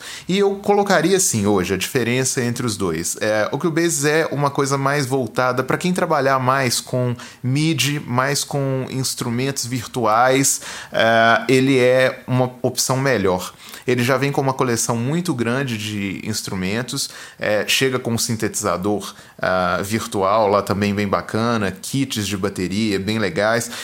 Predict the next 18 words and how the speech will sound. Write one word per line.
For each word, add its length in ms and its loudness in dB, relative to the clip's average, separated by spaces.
Então 220 0
ele 120 -2
tá 160 0
pronto 400 0
ali, 120 0
você 260 -2
liga 260 -2
um 80 -4
controlador 920 2
e 80 0
começa 1040 2
a 40 2
tocar, 640 2
começa 600 2
a 120 2
fazer 340 0
sua 200 0
música, 520 0